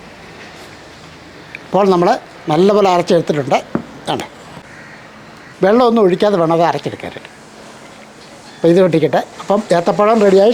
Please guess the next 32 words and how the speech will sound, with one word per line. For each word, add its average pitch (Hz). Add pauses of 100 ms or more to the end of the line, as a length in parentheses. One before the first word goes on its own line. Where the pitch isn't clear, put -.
ശർക്കരയും 226
റെഡിയായി. 143 (220)
ഇനി 247 (100)
നമുക്ക് 180 (580)
ആ - (120)
ഒരു 180
പലഹാരം 170
എങ്ങനെ 143
ഉണ്ടാക്കുന്നതെന്ന് 127
നോക്കാം. - (220)
അടുപ്പൊന്ന് 165
കത്തിക്കണം. 147 (480)
ആ, - (500)
നമ്മൾ 196
അടുപ്പൊന്ന് 226
കത്തിച്ചിട്ടുണ്ട്. 180 (580)
അതിന് 220
ശേഷം 185
ഇതേപോലെ 196 (1200)
ഒരു 208
ചീനച്ചട്ടിയോ 190
കടായിയോ 196
എന്താണെന്ന് 185
വെച്ചാൽ 202
ഒരു 196
പുഴുവുള്ള 226
പാത്രം 160
എടുക്കുക. - (280)
ആ - (120)
പാന 226
ചൂടായതിന് 180
ശേഷം 214